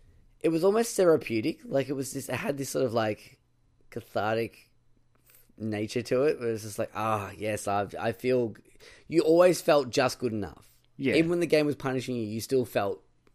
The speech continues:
Speaker 1: yeah, like you said, like a badass. It's
Speaker 2: The shooting was so good in that game, and that's why I'm
Speaker 1: Okay.
Speaker 2: excited to see what they can do with a sequel,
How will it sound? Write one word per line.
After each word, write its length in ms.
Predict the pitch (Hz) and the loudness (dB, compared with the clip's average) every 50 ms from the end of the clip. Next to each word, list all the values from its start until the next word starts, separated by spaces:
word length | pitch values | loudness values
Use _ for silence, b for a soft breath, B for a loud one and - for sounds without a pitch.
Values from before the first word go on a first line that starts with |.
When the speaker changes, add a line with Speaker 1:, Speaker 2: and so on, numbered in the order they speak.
| _ - | _ -6
Speaker 1:
yeah, 160 | - 110 98 | -4 -2 -2
like 160 | 98 107 - | -2 -4 -6
you 60 | - - | -8 -8
said, 120 | - 98 | -8 -6
like 120 | 80 82 87 | -6 -8 -8
a 60 | 85 | -8
badass. 480 | - 82 82 82 76 - 50 - - - | -8 -8 -8 -8 -10 -12 -14 -16 -16 -18
It's 280 | - - - - - - | -18 -18 -20 -20 -14 -8
Speaker 2:
The 80 | 117 123 | -6 -2
shooting 440 | - 170 165 156 143 117 107 101 | 0 2 4 4 4 2 0 -2
was 120 | 95 95 - | -4 -4 -4
so 200 | - 104 85 82 | -4 -4 -6 -6
good 160 | 82 87 82 | -8 -8 -8
in 60 | 82 | -8
that 140 | 82 80 - | -8 -8 -8
game, 320 | - 92 92 90 90 92 - | -8 -10 -8 -8 -10 -10 -6
and 140 | - 131 135 | -4 0 0
that's 160 | 139 143 - | 0 0 2
why 140 | 147 143 143 | 2 2 2
I'm 60 | 139 | 2
Speaker 1:
Okay. 60 | 123 | 0
Speaker 2:
excited 300 | - - 131 117 120 107 | -2 -2 -2 -2 -2 -2
to 60 | 113 107 | -4 -2
see 140 | - 127 | -2 0
what 80 | 117 113 | -2 -2
they 120 | 110 107 | -2 -6
can 140 | - 107 104 | -6 -4 -4
do 80 | 104 101 | -4 -4
with 100 | 92 - | -4 -4
a 40 | - | -4
sequel, 440 | - 92 87 - - 87 87 90 | -4 -4 -4 -6 -6 -8 -10 -10